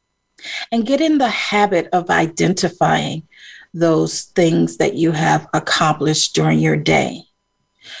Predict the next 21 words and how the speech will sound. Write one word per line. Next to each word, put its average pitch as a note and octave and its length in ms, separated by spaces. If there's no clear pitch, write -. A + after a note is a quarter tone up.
So - 360
often A3 420
we F#3 100
get G3 200
to A#3+ 100
the A3 140
end G3 160
of F3+ 100
our D#3+ 160
day F3 460
and E3 400
it's, D#3+ 480
"Oh, G#3 360
I G3+ 60
haven't G3 300
gotten E3+ 380
anything G3+ 640
done." D#3+ 400
That's G#3+ 300
not G#3 260
true. A3 500